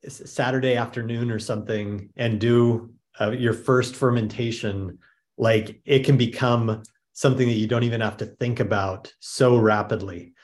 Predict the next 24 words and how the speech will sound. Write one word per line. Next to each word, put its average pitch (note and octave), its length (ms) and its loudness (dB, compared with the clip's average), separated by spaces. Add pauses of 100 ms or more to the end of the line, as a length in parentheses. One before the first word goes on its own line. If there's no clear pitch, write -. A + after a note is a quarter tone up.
(260)
Like, A2 220 2
just C3 200 2
from A2+ 340 0
somebody A#2+ 360 2
who's A#2 220 0
gone A2 240 0
through A#2+ 200 -2
this G#2+ 240 -2
with A2 160 -8
different A2+ 300 -4
types A2+ 240 -4
of G#2+ 120 -8
ferments, G#2+ 480 0
it, A#2 200 -2
like, G#2+ 440 -4
can G#2+ 300 -2
just B2 240 -2
become A2+ 300 -4
something G#2+ 380 -2
that G#2 120 0
is G#2 400 -2 (480)
part A#2+ 220 4
of G#2 120 0
your G#2 560 0